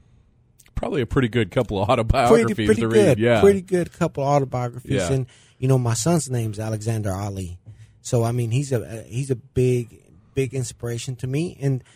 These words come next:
Speaker 2: you know, I came across, um, M L K's last speech,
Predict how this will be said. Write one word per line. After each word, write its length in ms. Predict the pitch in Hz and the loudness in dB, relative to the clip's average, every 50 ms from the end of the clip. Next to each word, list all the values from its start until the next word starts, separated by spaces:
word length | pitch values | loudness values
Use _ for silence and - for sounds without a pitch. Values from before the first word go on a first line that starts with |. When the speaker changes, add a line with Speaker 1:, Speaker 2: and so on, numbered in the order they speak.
| _ _ _ _ - | _ _ _ _ -6
Speaker 2:
you 80 | - | -2
know, 160 | 135 131 117 - _ - | -2 -2 -2 -2 _ -6
I 220 | 117 123 135 135 123 - _ _ _ - | -2 2 2 2 0 -2 _ _ _ -4
came 160 | - 170 170 | -2 0 0
across, 640 | 156 - - 143 139 135 135 139 - - - - - - | -2 -2 0 4 4 6 4 4 0 -2 -8 -10 -10 -6
um, 600 | - 123 120 117 117 113 107 107 104 98 101 104 - _ - | -2 -2 0 0 0 0 -2 -2 -4 -6 -8 -14 -18 _ -2
M 140 | - 147 151 | 2 4 4
L 100 | 156 143 | 4 4
K's 300 | - - 143 131 127 - | 2 0 -4 -4 -4 -6
last 240 | 120 120 123 135 139 | -4 -4 -4 -4 -4
speech, 500 | - - - 131 123 123 - - - - | -6 -6 -6 -8 -8 -8 -12 -18 -20 -20